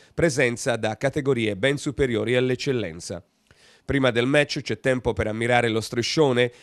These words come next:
dedicato ad uno storico supporter, Marco Ciaperoni, dagli amici per i suoi quaranta anni e per salutare chi favorì a suo tempo, nel duemilaundici, la rinascita del calcio rossoblù. Orfani di Essussi squalificato e con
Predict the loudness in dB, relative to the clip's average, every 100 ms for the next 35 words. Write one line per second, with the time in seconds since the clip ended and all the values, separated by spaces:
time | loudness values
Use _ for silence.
0 | -20 -4 -2 -2 2 2 2 2 0 0
1 | -2 -4 2 4 4 0 -6 -6 0 2
2 | 2 0 -2 0 -2 -2 -4 -6 -6 -4
3 | 0 2 2 0 -2 -2 0 -2 -2 -6
4 | -8 -10 -10 -6 -6 -6 -6 -6 -2 -2
5 | -2 -6 -8 _ _ -8 -2 0 2 0
6 | 4 4 4 2 -2 0 0 2 2 2
7 | 0 -2 0 2 0 0 -2 -2 -2 -2
8 | 0 0 -2 -2 -6 -4 -4 0 0 0
9 | -4 -6 -8 -4 -4 -4 -6 -8 -6 -4
10 | -4 -4 -6 -6 -8 _ _ _ _ _
11 | _ 2 6 6 4 2 2 0 0 -4
12 | 0 0 2 0 0 0 4 4 2 -4
13 | -2 -2